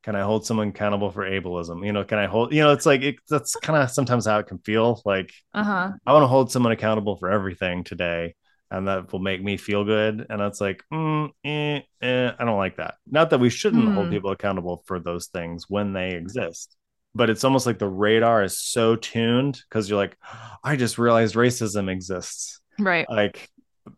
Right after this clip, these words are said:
Speaker 1: I'm gonna
Speaker 2: Mm-hmm.
Speaker 1: hold everyone accountable for racism. Like, okay, I love your heart.
Speaker 2: Right.
Speaker 1: Um,
Speaker 2: <laughs>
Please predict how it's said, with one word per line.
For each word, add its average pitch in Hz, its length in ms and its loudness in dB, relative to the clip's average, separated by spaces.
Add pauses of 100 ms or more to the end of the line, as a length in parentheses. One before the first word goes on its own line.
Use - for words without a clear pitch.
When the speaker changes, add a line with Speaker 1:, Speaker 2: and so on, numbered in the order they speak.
(160)
Speaker 1:
I'm 233 140 8
gonna 247 140 8
Speaker 2:
Mm-hmm. 262 60 4
Speaker 1:
hold 226 180 0
everyone 165 380 6
accountable 107 500 2
for 95 120 -8
racism. 87 540 -4
Like, 110 200 -6 (100)
okay, 95 580 -6 (340)
I 113 100 -2
love 120 300 4
your 95 160 0
heart. 82 480 -6 (380)
Speaker 2:
Right. 427 300 6
Speaker 1:
Um, 508 280 0
Speaker 2:
<laughs> 494 60 4